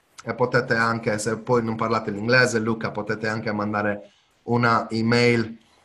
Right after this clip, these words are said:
ehm, una email e io ovviamente tutti i miei studenti li aiuto anche con traduzioni, se necessario, in inglese, tutto quanto. Perciò,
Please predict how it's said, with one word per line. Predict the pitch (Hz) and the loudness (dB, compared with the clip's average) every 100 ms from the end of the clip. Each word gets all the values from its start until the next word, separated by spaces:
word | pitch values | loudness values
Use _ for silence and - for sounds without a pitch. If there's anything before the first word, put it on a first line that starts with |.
| _ _ | _ _
ehm, | 104 104 101 98 95 95 92 85 69 - | -2 2 2 0 -2 -4 -8 -12 -16 -8
una | 113 117 | -2 0
email | 113 113 117 113 110 | 2 2 2 0 0
e | 110 | 0
io | 113 | 0
ovviamente | 110 107 107 107 104 | 0 -2 -2 -4 -6
tutti | 113 107 | -6 -6
i | |
miei | 107 | -6
studenti | - 110 107 107 | -4 -2 -2 -2
li | 101 | -2
aiuto | 101 104 104 104 101 | -2 0 -2 -4 -4
anche | 101 101 104 98 | -2 -4 -4 -6
con | - 104 101 98 - | -4 -4 -4 -8 -8
traduzioni, | 104 101 98 - 110 110 113 110 | -6 -6 -6 -4 -2 -2 -2 -4
se | 110 | -4
necessario, | 101 98 101 - 104 104 104 104 | -8 -8 -6 -4 0 0 0 -2
in | |
inglese, | 101 104 101 98 101 | -4 -2 -2 -2 -8
tutto | 101 98 | -8 -10
quanto. | - 90 90 - | -8 -12 -12 -16
Perciò, | - 98 104 95 | -14 -8 -6 -6